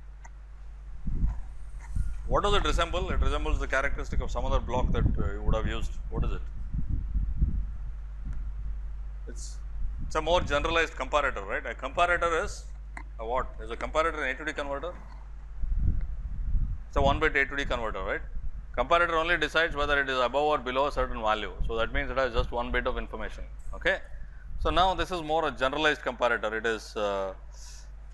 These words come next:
uh, it has more fine grained estimation of where the input signal is. So, this is a three bit A D C. Okay. So,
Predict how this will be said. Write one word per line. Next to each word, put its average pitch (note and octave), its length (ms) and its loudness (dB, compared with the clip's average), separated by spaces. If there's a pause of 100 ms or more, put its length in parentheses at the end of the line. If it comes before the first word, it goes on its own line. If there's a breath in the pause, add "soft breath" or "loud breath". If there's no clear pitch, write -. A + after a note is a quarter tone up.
(520)
uh, A2+ 180 4
it A#2 80 2
has C#3 220 4
more C3+ 220 -2
fine B2+ 300 -2
grained B2+ 280 0 (800)
estimation B2 500 -2
of D#3 180 0 (220)
where A2 160 0
the A2+ 160 0
input G2+ 240 -8
signal F#2 240 -10
is. E2+ 140 -14
So, A2+ 160 -8
this B2 180 -2
is C3+ 80 -2
a F3+ 240 0 (260)
three B2+ 140 -2
bit C3 180 0 (380)
A G2+ 80 -4
D F#2+ 80 -8
C. - 140 -14 (760)
Okay. F3+ 260 0 (3250 loud breath)
So, F3 320 4